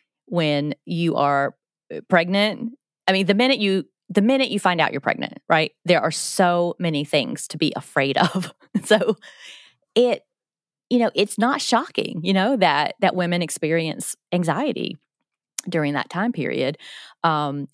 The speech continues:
it, w-, all the tests that you, that you go through, um, during pregnancy at your O B's office, y-, de-, you know, your age, like, just everything about you is kind of, like,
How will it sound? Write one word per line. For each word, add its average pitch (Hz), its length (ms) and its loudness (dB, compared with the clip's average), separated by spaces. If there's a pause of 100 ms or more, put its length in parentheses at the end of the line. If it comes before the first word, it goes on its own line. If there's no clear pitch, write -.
it, - 160 -12 (220)
w-, 180 200 0
all 156 140 2
the 147 100 0
tests 262 460 0
that 220 240 0
you, 214 400 0
that 190 160 2
you 185 100 0
go 170 200 4
through, 156 600 2
um, 143 360 0
during 143 260 -2
pregnancy 139 400 0
at - 60 2
your 131 100 2
O 120 80 0
B's 175 240 0
office, 165 580 0 (460)
y-, 120 600 -2 (280)
de-, - 340 -6 (100)
you 147 120 -4
know, 117 60 0
your 127 260 -4
age, 185 640 2
like, 185 200 2
just 196 240 -2
everything 208 420 2
about 151 320 2
you 131 340 0
is 147 340 0
kind 160 280 -2
of, 143 100 -2
like, - 340 -2